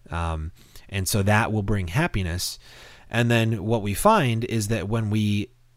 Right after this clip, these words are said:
attain that thing, uh, when we become that thing, when we get to that place, whatever, um, we're not actually happy,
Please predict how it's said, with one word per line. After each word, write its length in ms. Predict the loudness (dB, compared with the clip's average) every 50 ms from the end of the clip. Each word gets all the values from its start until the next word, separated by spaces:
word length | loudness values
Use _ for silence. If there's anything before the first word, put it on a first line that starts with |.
| _ -8
attain 360 | -4 -2 0 2 2 2 2
that 160 | 2 0 -2 -2
thing, 480 | -4 -2 -2 0 0 -2 -2 -4 -6 -8 -12 -20 -20 _ -8
uh, 160 | -6 -4 -4
when 200 | -2 -2 -2 -2
we 100 | -2 -2
become 380 | -2 -2 -2 0 2 2 2 2
that 160 | 2 0 -2
thing, 320 | -2 -2 0 0 0 0
when 100 | 0 0
we 100 | 0 0
get 180 | 0 -2 -4 -4
to 100 | -4 -4
that 260 | -2 -2 -2 -2 -2
place, 440 | -2 0 0 2 2 2 0 0 0
whatever, 460 | 0 0 0 0 0 0 -2 -2 -4 -6 -10 -16 -20 -20 -20 -20 -20 -16 -8
um, 440 | -4 -4 -2 -2 -2 -4 -6 -8 -10 -14 -20 -20 -20 _ _ -18 -16 -12 -8
we're 220 | -4 -2 0 2
not 200 | 2 4 4 4
actually 340 | 4 2 2 0 -2 -2 -2
happy, 460 | 0 -2 0 0 0 0 0 -2 -4